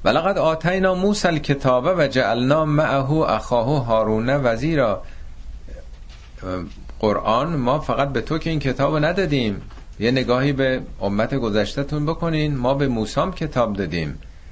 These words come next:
و برادرش هارون و دستیار و کمککار، اه، موسی قرار دادیم. فقلنا اذهبا الی القوم الذین کذبوا بآیاتنا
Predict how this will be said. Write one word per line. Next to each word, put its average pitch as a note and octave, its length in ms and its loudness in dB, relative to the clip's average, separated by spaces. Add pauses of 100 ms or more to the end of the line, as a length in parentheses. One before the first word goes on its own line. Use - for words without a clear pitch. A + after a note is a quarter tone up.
(480)
و F#2+ 100 2
برادرش G2 680 2
هارون B2 460 2
و B2 180 2
دستیار A2+ 680 0
و B2+ 80 2
کمککار، A2+ 640 0 (1040)
اه، E2+ 360 2 (500)
موسی G#2 240 0
قرار E2+ 420 2
دادیم. D2 500 -4
فقلنا G#2+ 500 2
اذهبا C#3 600 2
الی A#2 180 2
القوم A#2+ 480 2
الذین A#2+ 540 0
کذبوا C3 600 -2
بآیاتنا E2+ 920 0